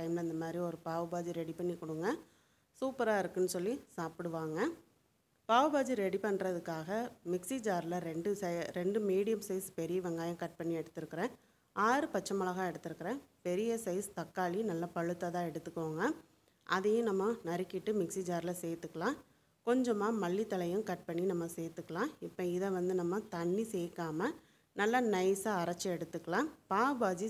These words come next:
செய்யறதுக்காக பச்சை பட்டாணி, ம், இருநூறு கிராம் எடுத்து நைட்டே ஊற போட்டிருக்கிறேன். நீங்க fresh பட்டாணி கிடைச்சதுன்னா அதை எடுத்துக்கோங்க. இல்ல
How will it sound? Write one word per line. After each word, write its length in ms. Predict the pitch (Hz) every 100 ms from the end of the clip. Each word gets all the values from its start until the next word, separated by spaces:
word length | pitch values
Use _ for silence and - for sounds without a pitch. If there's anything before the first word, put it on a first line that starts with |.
| 190
செய்யறதுக்காக 600 | 165 180 180 170 160 202 -
பச்சை 240 | 175 240 233
பட்டாணி, 400 | 202 165 160 185 262 - _ _ _ 208
ம், 140 | 202 - 196
இருநூறு 340 | 214 262 233 185
கிராம் 280 | 196 214 175
எடுத்து 220 | 165 165 208 170
நைட்டே 340 | 170 180 196 196 165
ஊற 100 | 185 180
போட்டிருக்கிறேன். 520 | 165 160 156 160 233 320 - _ _ _ 233
நீங்க 240 | 254 240 254 254
fresh 320 | 214 226 -
பட்டாணி 320 | 214 196 190 185
கிடைச்சதுன்னா 480 | 175 175 185 180 190 180
அதை 140 | 175 165
எடுத்துக்கோங்க. 500 | 170 180 175 165 180 175
இல்ல 140 | 170